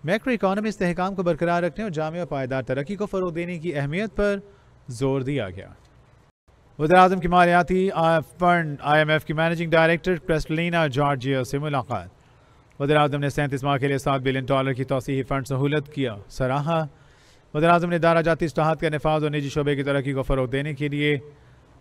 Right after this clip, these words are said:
हुकूमत के अज़्म को उजागर किया। वज़ीर आज़म ने आईएमएफ़, आईएमएफ़ की तकनीकी मुआवनत और सलाहियत साजी के प्रोग्रामों की भी तारीफ़ की। मुल्क के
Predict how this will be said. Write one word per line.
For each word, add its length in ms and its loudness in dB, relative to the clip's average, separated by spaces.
हुकूमत 360 0
के 220 0
अज़्म 420 -6
को 140 -2
उजागर 420 -2
किया। 240 -4
वज़ीर 140 2
आज़म 200 2
ने 100 -2
आईएमएफ़, 460 -4
आईएमएफ़ 460 -4
की 120 -4
तकनीकी 400 -6
मुआवनत 360 -4
और 140 0
सलाहियत 520 -4
साजी 280 -4
के 80 -6
प्रोग्रामों 420 -6
की 200 -8
भी 280 -4
तारीफ़ 380 -4
की। 240 -12
मुल्क 180 -2
के 80 0